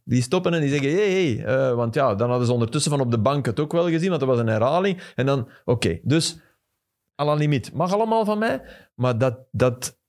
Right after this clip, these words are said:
natuurlijk, als je die mens dan roept, ja, dan, maar het is intussen een psychologisch, filosofisch vraagstuk aan het worden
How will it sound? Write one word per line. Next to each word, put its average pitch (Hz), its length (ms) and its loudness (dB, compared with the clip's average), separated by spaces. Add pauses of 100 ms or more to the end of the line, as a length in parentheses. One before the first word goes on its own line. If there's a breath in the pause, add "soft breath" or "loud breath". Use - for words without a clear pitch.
(180)
natuurlijk, 139 520 0
als 123 160 0
je 143 80 0
die 127 140 2
mens 160 240 2
dan 135 280 0
roept, 175 300 0
ja, 147 180 0
dan, 135 300 -2 (260)
maar 131 160 -2
het 135 140 -2
is - 320 0
intussen 185 600 0 (640 loud breath)
een - 260 -2
psychologisch, 156 800 0
filosofisch 180 720 -2
vraagstuk 190 720 -2 (460 loud breath)
aan 170 160 -2
het 180 140 -4
worden 208 380 -2